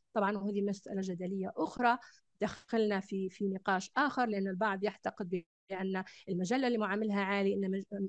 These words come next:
إن ما تنشره هو، آه، جودته عالية. طبعًا هذه مسألة، آه، نسبية ومش حندخل في،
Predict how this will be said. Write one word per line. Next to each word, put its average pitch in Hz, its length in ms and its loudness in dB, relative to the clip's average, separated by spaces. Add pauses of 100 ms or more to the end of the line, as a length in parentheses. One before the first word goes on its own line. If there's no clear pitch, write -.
إن 190 440 2
ما 226 140 4
تنشره 202 720 -2
هو، 202 220 2 (340)
آه، 190 240 -4
جودته 202 400 -2
عالية. 196 500 2
طبعًا 175 200 -2
هذه 196 200 0
مسألة، 196 360 0
آه، 180 420 -4
نسبية 208 340 0
ومش 202 200 -2
حندخل 196 360 -6
في، - 360 -10